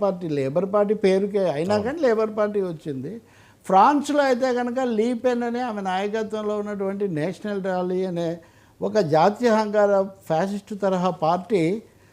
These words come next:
Speaker 1: యూరో పార్లమెంట్ ఎన్నికలప్పుడు ఆధిక్యత సాధించింది. కానీ ఇప్పుడు రా-, దేశ పార్లమెంట్ ఎన్నికల్లో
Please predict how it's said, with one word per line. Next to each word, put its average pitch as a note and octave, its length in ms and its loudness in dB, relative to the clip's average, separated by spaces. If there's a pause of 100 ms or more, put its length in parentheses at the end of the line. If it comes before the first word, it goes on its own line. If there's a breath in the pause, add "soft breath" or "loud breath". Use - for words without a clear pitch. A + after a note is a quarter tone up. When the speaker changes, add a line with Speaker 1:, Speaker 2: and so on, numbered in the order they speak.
(120)
Speaker 1:
యూరో A3 280 6
పార్లమెంట్ A#3 580 0
ఎన్నికలప్పుడు G#3+ 640 0
ఆధిక్యత F#3+ 500 0
సాధించింది. F3 800 -2 (440 soft breath)
కానీ A#3+ 200 2
ఇప్పుడు A#3 440 6
రా-, F3 540 0
దేశ A#3 260 4 (180)
పార్లమెంట్ G#3+ 500 2
ఎన్నికల్లో G#3 760 0